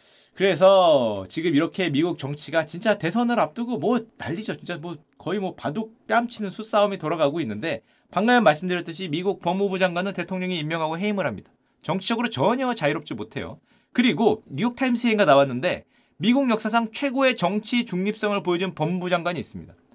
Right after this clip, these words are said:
원래 미국도 법무부 장관이 정치 중립성을 잘 못 보여줘요. 목을 잡고 있으니까.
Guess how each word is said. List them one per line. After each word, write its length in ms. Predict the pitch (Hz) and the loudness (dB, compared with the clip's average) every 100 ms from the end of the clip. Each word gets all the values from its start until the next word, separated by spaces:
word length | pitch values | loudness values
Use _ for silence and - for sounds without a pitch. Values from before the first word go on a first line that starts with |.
| _ | _
원래 340 | 185 254 285 | 6 8 8
미국도 500 | 156 220 240 - 262 - _ | 6 2 2 0 0 0 _
법무부 320 | 151 175 214 | -6 -4 -2
장관이 320 | 214 202 220 226 | -2 -2 -4 -4
정치 240 | 151 165 | -8 -10
중립성을 420 | - 147 151 170 | -10 -10 -8 -12
잘 140 | 170 143 | -10 -8
못 200 | 110 - | -10 -8
보여줘요. 420 | 254 240 87 - _ _ - | -8 -8 -14 -14 _ _ -8
목을 260 | 143 214 - | -4 -4 -4
잡고 260 | 127 208 | -4 -2
있으니까. 440 | - 160 143 - | -6 -6 -14 -14